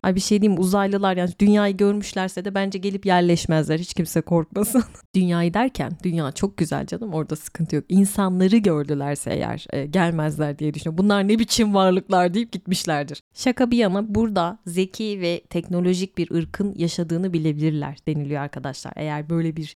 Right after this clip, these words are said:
tespitte biz bulunabiliyorsak onlar da bulunmuşlardır. Daha da öteye gidecek olursam askeri radar sinyallerimiz, atom silah testlerimiz, bunları tespit de edebilirler arkadaşlar.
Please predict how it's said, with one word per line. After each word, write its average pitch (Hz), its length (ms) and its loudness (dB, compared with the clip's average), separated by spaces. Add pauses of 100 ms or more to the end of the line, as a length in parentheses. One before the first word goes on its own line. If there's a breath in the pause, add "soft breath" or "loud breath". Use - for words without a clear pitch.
tespitte 175 520 -2
biz 165 200 -4
bulunabiliyorsak 180 840 2
onlar 269 340 2
da 185 100 -2
bulunmuşlardır. 151 760 -8 (140)
Daha 247 260 4
da 226 80 6
öteye 196 280 2
gidecek 151 440 -2
olursam 147 440 -2 (120)
askeri 202 640 2
radar 190 400 2
sinyallerimiz, 151 960 -6
atom 202 380 -4
silah 170 320 -2
testlerimiz, 151 800 -4
bunları 202 500 2
tespit - 460 -2
de 202 100 2
edebilirler 151 580 -4
arkadaşlar. 147 500 -6